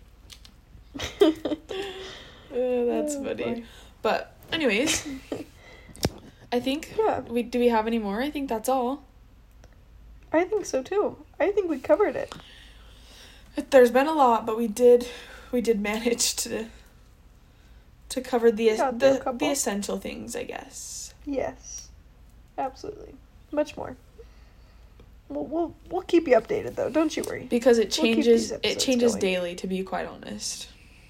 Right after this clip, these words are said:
Speaker 1: It does. It's just the fun of it, though.
Speaker 2: Mm-hmm.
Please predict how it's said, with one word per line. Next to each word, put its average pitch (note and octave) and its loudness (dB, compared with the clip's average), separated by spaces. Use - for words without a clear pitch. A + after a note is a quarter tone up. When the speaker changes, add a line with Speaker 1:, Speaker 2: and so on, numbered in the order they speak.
Speaker 1:
It C4+ -14
does. B3 -10
It's - -18
just - -10
the E4 -6
fun D#4+ -2
of C#4+ -4
it, C4 -2
though. C#4 -8
Speaker 2:
Mm-hmm. A3 -8